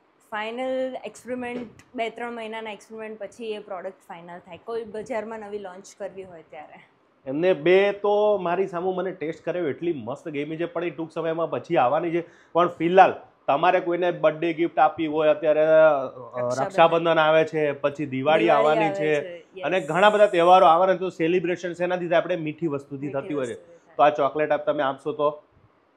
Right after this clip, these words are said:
Speaker 1: સૌથી બેસ્ટ.
Speaker 2: બેસ્ટ. અને ખાસ હમણાં નવું લઈ આવ્યા છે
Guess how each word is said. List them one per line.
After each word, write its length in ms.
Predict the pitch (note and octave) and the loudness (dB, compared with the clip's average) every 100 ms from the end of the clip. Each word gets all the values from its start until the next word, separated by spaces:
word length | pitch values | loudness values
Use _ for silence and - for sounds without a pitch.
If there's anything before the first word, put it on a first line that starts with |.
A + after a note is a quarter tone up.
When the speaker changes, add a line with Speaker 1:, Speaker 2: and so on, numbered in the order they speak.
| _ - | _ -8
Speaker 1:
સૌથી 380 | A3+ B3 C#4+ A3 | -6 -6 -8 -10
બેસ્ટ. 540 | E3+ - - - C3+ | -10 -18 -20 -18 -6
Speaker 2:
બેસ્ટ. 260 | C#3 A#2+ C#3+ | -4 -4 -6
અને 180 | D#3+ | -6
ખાસ 360 | D#3+ - D#3+ E3+ | -8 -2 -2 -2
હમણાં 240 | E3+ F3+ | -6 -6
નવું 300 | E3 C#3+ E3 | -2 0 0
લઈ 160 | D#3 D3 | 0 0
આવ્યા 260 | D3 D3 D3 | 0 0 0
છે 220 | E3 | -2